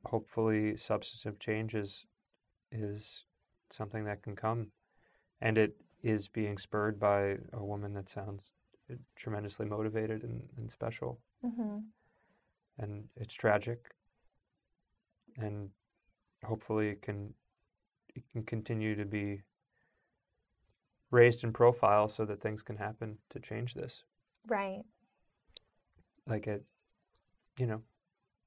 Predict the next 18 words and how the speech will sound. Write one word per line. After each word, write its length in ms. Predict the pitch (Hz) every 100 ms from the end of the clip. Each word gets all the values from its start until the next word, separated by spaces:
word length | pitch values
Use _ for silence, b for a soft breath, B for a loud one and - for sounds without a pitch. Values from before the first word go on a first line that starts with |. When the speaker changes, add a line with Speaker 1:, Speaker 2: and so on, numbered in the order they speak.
| _ _ _ _ -
Speaker 1:
we 140 | 117 107
should 180 | 107
have 280 | 101 101 104
some 200 | - 104
sort 220 | 98 104
of 100 | 101
separate 420 | - 95 98 104 - _ _ _
force 540 | - 110 104 113 - -
that 180 | 104 98 _ _ _ _ _ _ _ _ _ -
responds 440 | 117 - 104 107 -
that 100 | 110
isn't 160 | 113
the 60 | 117
police. 460 | 147 165 139 - - b b b b b -
And, 580 | 110 101 101 104 101 98 - _ _ _ _ _ _ _ _ _ _ _ _ _ _ _ -
<laughs> 420 | 113 - - -
you 80 |
know, 120 | 107